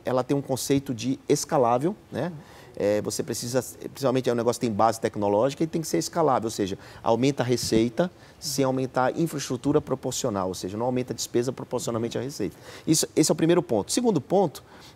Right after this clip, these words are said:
é entender que uma startup, ela precisa estar o tempo todo em fundraising, em processo de captação de investimento. Então, é, e tem várias fases de investimento. Então, a primeira fase é o chamado,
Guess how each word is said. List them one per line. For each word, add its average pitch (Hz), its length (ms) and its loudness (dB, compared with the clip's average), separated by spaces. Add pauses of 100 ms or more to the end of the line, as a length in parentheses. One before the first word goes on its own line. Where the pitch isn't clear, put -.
(120)
é 131 420 4 (280)
entender 160 640 2
que 135 360 0 (840)
uma 180 140 4
startup, 165 340 2
ela 160 120 2
precisa 156 320 0
estar 151 200 2
o 147 60 4
tempo 160 300 2
todo 170 440 4
em 180 140 2
fundraising, 135 720 2 (300)
em 127 100 -2
processo 135 480 2
de 151 80 -4
captação 151 640 0
de 147 80 -2
investimento. 110 560 -4 (320)
Então, 120 260 2 (300)
é, - 180 -2
e 131 80 0
tem 147 160 2
várias 127 300 2
fases 131 240 2
de 131 60 -4
investimento. 107 380 -2
Então, - 80 -2
a - 20 0
primeira 185 280 2
fase 165 400 2
é 151 60 4
o 156 60 2
chamado, 127 500 -2